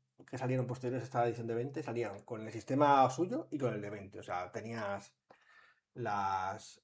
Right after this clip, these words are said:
las stats, las estadísticas de las criaturas o lo que sea, también la, en los dos sistemas. Estuve conviviendo durante un tiempo.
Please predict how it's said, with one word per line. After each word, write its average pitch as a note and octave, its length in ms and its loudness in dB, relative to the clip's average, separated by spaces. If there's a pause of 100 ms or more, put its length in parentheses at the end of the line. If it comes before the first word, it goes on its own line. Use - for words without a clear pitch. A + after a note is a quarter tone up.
las G#2+ 200 -6
stats, C3 520 2
las G#2 200 -6
estadísticas G#2+ 580 -4
de A#2 80 0
las G#2+ 100 -2
criaturas A2+ 640 0
o G#2 320 -4
lo G#2 100 -6
que G2+ 80 -6
sea, C3 300 0
también G2+ 280 -6
la, F#2+ 240 -8
en G2 100 -10
los F#2+ 120 -6
dos F#2 140 -10
sistemas. F2 420 -12 (840)
Estuve A#2 200 0
conviviendo A2+ 960 0
durante A#2 260 -4
un G#2+ 60 -8
tiempo. D3 320 -2